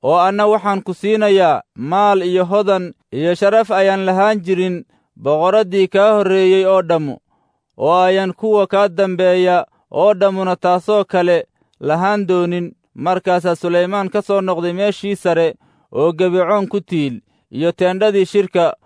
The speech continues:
oo yimid Yerusalem, reer binu Israa'iil buuna boqor u noqday. Sulaymaanna wuxuu urursaday gaari fardood iyo rag fardooley ah, oo wuxuu lahaa kun iyo afar boqol oo gaari faras,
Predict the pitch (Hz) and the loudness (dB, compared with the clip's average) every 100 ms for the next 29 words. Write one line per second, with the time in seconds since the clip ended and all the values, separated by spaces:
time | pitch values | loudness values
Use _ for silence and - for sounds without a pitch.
0 | _ - 175 208 196 190 180 175 190 208 | _ -2 2 2 0 -4 -4 0 2 2
1 | - 175 170 170 165 _ _ - 202 190 | 0 2 2 0 -2 _ _ 0 0 0
2 | 185 180 165 170 170 170 175 170 165 _ | -2 -4 -2 0 2 2 2 -2 -4 _
3 | _ 160 160 180 175 208 202 196 202 180 | _ -6 -4 -2 0 0 0 0 -2 -2
4 | 143 131 - _ _ _ _ _ _ 139 | -2 -4 -6 _ _ _ _ _ _ -6
5 | 160 180 185 214 214 190 175 165 - _ | 0 2 2 0 0 0 -2 -4 -4 _
6 | _ _ _ 104 160 202 208 185 185 185 | _ _ _ -4 -2 2 2 2 0 0
7 | 165 175 175 175 160 _ _ - 147 175 | 0 0 0 0 -2 _ _ -4 0 0
8 | 180 180 170 160 214 202 165 180 185 202 | 0 -2 -4 0 2 2 0 0 2 0
9 | - 175 156 185 196 202 180 170 170 - | -2 -4 -2 -2 2 2 4 2 0 -4
10 | _ _ 139 175 208 196 202 185 180 175 | _ _ -2 2 2 2 2 2 2 2
11 | - 208 214 180 185 165 202 190 185 165 | 2 -2 -2 -2 0 2 0 0 -4 -2
12 | 180 185 190 180 175 160 160 143 - 127 | -2 0 0 0 -2 0 0 0 -4 -6
13 | 117 _ | -6 _